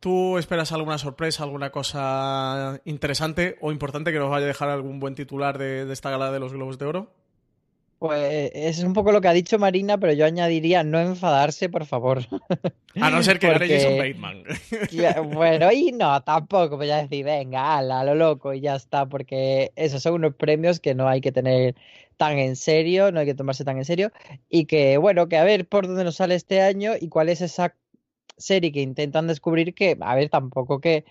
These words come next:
Speaker 2: no, no significa eso que estén de todo equivocados. Que si esa, ese descubrimiento de dos mil dieciocho es Killing Eve, lo aplaudiremos, eh, a manos llenas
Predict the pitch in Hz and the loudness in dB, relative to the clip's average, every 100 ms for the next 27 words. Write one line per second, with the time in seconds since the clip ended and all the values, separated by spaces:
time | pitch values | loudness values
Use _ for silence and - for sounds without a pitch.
0 | _ _ _ _ 156 143 135 139 143 135 | _ _ _ _ -6 -4 -2 -2 -2 0
1 | 131 131 - 156 - 165 160 165 - 190 | 0 0 0 0 0 2 2 2 0 -2
2 | 175 165 143 143 135 - 143 147 147 - | 0 0 0 -2 -6 -4 -4 -2 -6 0
3 | 147 143 135 131 127 127 127 - 123 120 | 0 2 2 2 0 -2 -4 -6 -6 -2
4 | 143 208 165 135 _ _ _ _ - 139 | 2 4 2 -2 _ _ _ _ -4 -2
5 | 131 135 131 - 139 143 151 - 165 156 | 0 0 -2 -2 2 4 2 0 2 4
6 | 151 151 151 151 165 151 139 156 151 160 | 4 4 2 2 0 -2 -2 -4 -2 -4
7 | 156 156 156 151 151 147 151 156 151 143 | -2 0 2 4 4 2 0 0 -2 2
8 | 175 170 139 - 151 151 156 170 185 226 | 2 2 -2 -4 -4 -2 0 2 2 0
9 | _ _ _ _ - 151 147 143 139 139 | _ _ _ _ -2 0 2 2 2 2
10 | 143 151 151 151 151 - _ 165 156 - | 2 2 4 4 0 -6 _ -20 -20 -8
11 | - 156 151 147 147 147 151 156 156 151 | 0 4 6 6 6 4 2 -2 -2 -2
12 | 180 190 220 233 | -2 0 -2 -4